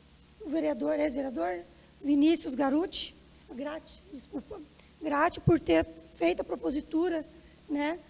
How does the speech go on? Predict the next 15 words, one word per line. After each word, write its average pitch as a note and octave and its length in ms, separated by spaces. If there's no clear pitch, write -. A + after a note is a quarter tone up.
da C#4+ 160
homenagem D4 720
desse C4+ 300
Dia D4 240
do D#4 100
Contabilista. D4+ 720
Então, C#4+ 340
isto E4 340
é D#4+ 120
importante, D#4+ 580
os C#4+ 220
órgãos C#4+ 560
públicos, E4+ 640
o D4+ 80
reconhecimento E4+ 1040